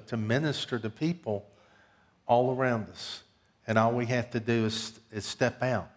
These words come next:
I didn't preach to her or do something nuts. Just calmly prayed with her, and there was God. But I want to look at, at Joseph some, because I,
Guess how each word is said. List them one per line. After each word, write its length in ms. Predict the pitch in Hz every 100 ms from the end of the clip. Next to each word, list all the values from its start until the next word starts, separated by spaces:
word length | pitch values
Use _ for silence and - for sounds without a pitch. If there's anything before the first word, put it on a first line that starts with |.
| _ - _
I 80 | 107
didn't 280 | 117 120
preach 360 | 110 147 143 -
to 200 | 139 131
her 100 | 139
or 40 | 131
do 200 | 113 117
something 380 | - 131 131
nuts. 520 | 117 110 123 - - - _ _ _ _
Just 340 | 113 107 - - _ _ _ _ -
calmly 320 | 110 107 117
prayed 380 | 113 123 120 110
with 200 | 104 98
her, 160 | 101 - _ _ _
and 120 | 101
there 140 | 104 101
was 200 | 98 -
God. 360 | 117 107 104 104 _ _ _ - _
But 160 | 123 131
I 120 | 120
want 280 | 139 151 180
to 80 | 175
look 460 | 127 135 139 120 - _ _ _ _ _ _ _ _ _ _ - -
at, 220 | 113 110
at 180 | 117 110
Joseph 560 | - 123 131 - 123
some, 400 | - 113 104 104 101 _ _ - - _
because 460 | 107 - 117 113 -
I, 160 | 123